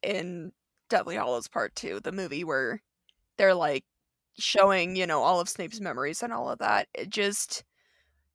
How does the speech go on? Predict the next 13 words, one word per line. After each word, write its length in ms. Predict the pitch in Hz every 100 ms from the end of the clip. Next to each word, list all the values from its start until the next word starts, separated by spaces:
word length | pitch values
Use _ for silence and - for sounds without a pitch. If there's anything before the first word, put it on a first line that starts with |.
| _ _ _ - 330
in 140 | 339
general, 400 | 254 254 247 247
I 140 | - 240
don't 200 | 240 233
think 200 | 247 240
was 120 | 226
very 220 | 226 220
well 160 | 214 208
done. 300 | 208 202 196
I 80 | -
think 220 | 190 196
it 100 | -
left 440 | 190 - - -